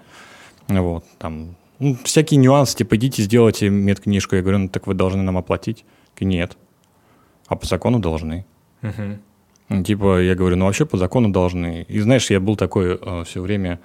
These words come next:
Speaker 2: Идеалист?
Speaker 1: идеалист, а мне, я такой за справедливость всегда.
Speaker 2: Да, да, да.
Speaker 1: А вот, и мне это, мне просто к-, перекрывает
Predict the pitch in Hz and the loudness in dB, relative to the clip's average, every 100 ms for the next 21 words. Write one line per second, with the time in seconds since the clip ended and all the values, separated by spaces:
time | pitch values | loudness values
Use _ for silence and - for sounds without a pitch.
0 | - 107 107 120 123 - - - - _ | -14 -6 -4 -4 -6 -12 -20 -20 -20 _
1 | - 110 107 110 143 135 101 120 120 92 | -6 0 4 6 6 4 6 6 6 6
2 | 98 - 98 90 90 - 101 104 87 78 | 2 0 0 0 2 2 4 4 2 -2
3 | - - 82 92 92 92 90 90 95 95 | -8 -8 -8 -8 -10 -8 -10 -2 2 4
4 | 87 82 110 120 127 113 104 101 104 95 | 2 2 4 6 8 6 4 0 -2 -8
5 | 82 87 85 107 101 - - 101 101 95 | -4 -2 0 0 0 -2 -8 -2 -2 2
6 | 123 127 110 95 | 4 4 4 2